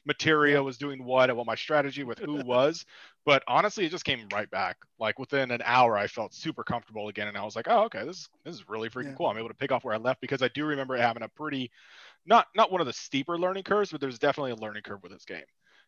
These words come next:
Speaker 1: And I just didn't feel like it was, it was there. I just
Speaker 2: There
Speaker 1: didn't
Speaker 2: is.
Speaker 1: get into it, so.
Speaker 2: You really get, there's a point that you get to when you're like, "Oh, I've been playing this game wrong for, like, the first,
Speaker 1: Yes.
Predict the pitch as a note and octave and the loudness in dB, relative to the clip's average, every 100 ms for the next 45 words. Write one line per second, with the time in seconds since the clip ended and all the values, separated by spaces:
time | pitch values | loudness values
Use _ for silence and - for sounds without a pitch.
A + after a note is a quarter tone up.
0 | - A2+ A2+ A2+ B2 B2 B2+ A#2+ B2+ A2+ | -2 0 2 2 0 -2 -12 -10 -4 -2
1 | A2 G#2+ G2+ - - G2+ G2 A2 G2+ G2 | -2 -4 -12 -16 -14 -14 -6 -2 -2 -2
2 | E3 E3+ D#3 D3+ - - F3+ F3+ - - | -2 -2 -4 -6 -14 -16 -18 -20 -20 -18
3 | D#3 D#3+ E3+ A#3 C4+ G3+ G#3 F#3+ E3 D#3+ | -10 -8 -4 -4 -4 -2 -2 -2 -4 -6
4 | - - B3+ B3 A3+ F3+ G3+ F3 C#3 E3 | -8 -4 -2 -2 -4 -10 -8 -10 -4 -4
5 | E3+ - D#3 D3 D3+ D3+ D3 D3+ F3+ F3+ | -2 -4 -6 -6 -6 -4 -4 -4 0 4
6 | F3 A#3 G3 - F#3 E3 D3+ - D#3 C#3+ | 4 2 -6 -4 -2 -2 -6 -10 -10 -8
7 | C#3+ D#3 C#3 C#3 - _ _ _ E3 D3 | -2 -2 -2 -8 -20 _ _ _ -4 -4
8 | D3 - D#3 E3 A#2+ - - | -4 0 8 8 8 4 -8